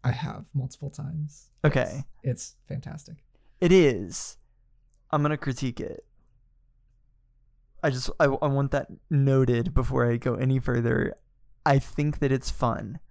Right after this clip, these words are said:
Speaker 2: I think that it's a good example of some great sketch comedy.
Speaker 1: Mm-hmm.
Speaker 2: But it has a drawback that I think The Princess Bride, which is a very similar kind of film,
Speaker 1: Mm-hmm.
Speaker 2: um,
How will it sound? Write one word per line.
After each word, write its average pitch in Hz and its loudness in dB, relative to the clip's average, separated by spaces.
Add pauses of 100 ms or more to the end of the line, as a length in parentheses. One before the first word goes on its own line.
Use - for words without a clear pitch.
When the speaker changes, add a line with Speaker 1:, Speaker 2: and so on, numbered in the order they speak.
(1160)
Speaker 2:
I 135 2
think 135 0
that 131 0
it's 131 -4
a 147 -4
good 131 -2
example 127 -2
of 120 -2
some 123 -4
great 123 -6
sketch - -6
comedy. - -8 (520)
Speaker 1:
Mm-hmm. 160 8 (1600)
Speaker 2:
But 139 0
it 135 0
has 135 2
a 135 0
drawback - -4 (800)
that 131 2
I 123 4
think 123 0
The 131 -2
Princess 127 2
Bride, 135 0
which 139 -4
is 131 2
a 139 2
very 135 4
similar 135 -2
kind 127 0
of 123 -4
film, 117 -4 (500)
Speaker 1:
Mm-hmm. 151 4
Speaker 2:
um, 117 2